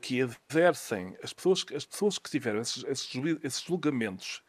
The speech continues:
esses maus, maus, maus momentos mentais há, há vinte anos, continuam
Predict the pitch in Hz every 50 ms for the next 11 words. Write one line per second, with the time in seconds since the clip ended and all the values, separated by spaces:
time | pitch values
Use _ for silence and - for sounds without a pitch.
0 | _ _ _ _ _ - 117 - - - 143 151 170 175 160 131 123 131 135 -
1 | 139 135 143 151 175 180 165 151 - 147 147 151 165 170 147 139 143 135 135 135
2 | 131 117 - 120 123 123 123 - 123 107 92 98 95 - 113 104 101 95 90 92
3 | 87 - 98 104 98 90 92 95 110 113 113 104 - 107 101 87 98 120 - -
4 | - _ _ _ _ _ _ _ _ - 143 143 139 165 160 160 156 156 160 165
5 | 165 170 175 180